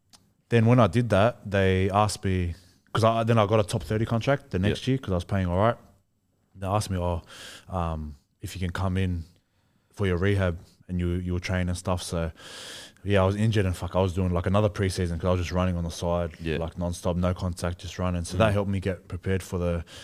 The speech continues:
Speaker 1: preseason. And then, <coughs> uh, yeah, that preseason came and,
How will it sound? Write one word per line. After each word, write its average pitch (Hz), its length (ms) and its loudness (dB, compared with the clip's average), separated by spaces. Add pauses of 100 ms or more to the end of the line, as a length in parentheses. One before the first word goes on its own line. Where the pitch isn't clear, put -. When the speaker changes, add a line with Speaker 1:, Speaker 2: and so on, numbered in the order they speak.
(240)
Speaker 1:
preseason. 95 540 -2
And 90 100 -2
then, 82 320 -2 (260)
<coughs> - 280 -12
uh, 82 520 0 (360)
yeah, 107 100 2
that 110 140 4
preseason 107 460 2
came 107 320 2
and, 95 180 -2